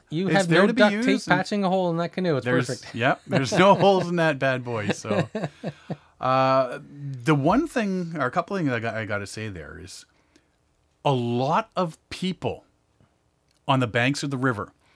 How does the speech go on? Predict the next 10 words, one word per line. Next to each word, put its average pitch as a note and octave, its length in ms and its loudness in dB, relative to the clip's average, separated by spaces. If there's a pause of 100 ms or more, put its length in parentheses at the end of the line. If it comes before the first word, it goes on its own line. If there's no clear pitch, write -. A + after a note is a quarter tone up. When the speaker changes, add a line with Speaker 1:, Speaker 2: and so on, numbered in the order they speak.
(120)
Speaker 2:
people's D3 320 -2
houses, D3 640 0 (400)
uh, G#2+ 260 0
people C#3+ 360 -4
just C3 160 -2
walking, B2 560 -4 (160)
bridges C3+ 540 2
over B2 220 0
Speaker 1:
Yeah. B2 40 0
Speaker 2:
top, A2+ 340 0